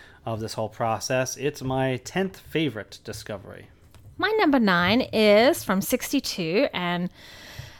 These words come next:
Speaker 2: features one of my favorite actresses, Angela Lansbury, as a devious bitch. The Manchurian Candidate from sixty-two. It is available on H B O now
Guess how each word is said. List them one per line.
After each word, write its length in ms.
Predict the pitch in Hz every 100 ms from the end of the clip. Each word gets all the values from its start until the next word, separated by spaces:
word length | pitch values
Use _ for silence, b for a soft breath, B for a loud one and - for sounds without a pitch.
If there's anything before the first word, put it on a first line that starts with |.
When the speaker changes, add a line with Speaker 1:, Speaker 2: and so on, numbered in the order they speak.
| B
Speaker 2:
features 440 | - 269 247 247 220
one 140 | 240
of 80 | 240
my 140 | 240
favorite 340 | 226 262 247 233
actresses, 920 | 208 - - 214 - 208 196 262 - -
Angela 440 | 254 220 214 208 202
Lansbury, 760 | 202 196 196 - 185 180 233
as 400 | - 175 175 -
a 100 | 175 175 - _
devious 460 | 190 202 202 143 -
bitch. 380 | 156 160 - B B B B B
The 120 | 240
Manchurian 840 | 254 254 254 - - 311 370 381 370
Candidate 640 | - 254 269 269 190 143
from 360 | - 196 175 170
sixty-two. 760 | - 151 349 - 233 226 226 -
It 300 | 214 214 - -
is 200 | 285 330
available 440 | 349 240 233 214
on 200 | 202 190
H 280 | - 196 -
B 160 | 202 185
O 60 |
now 340 | 165 165 214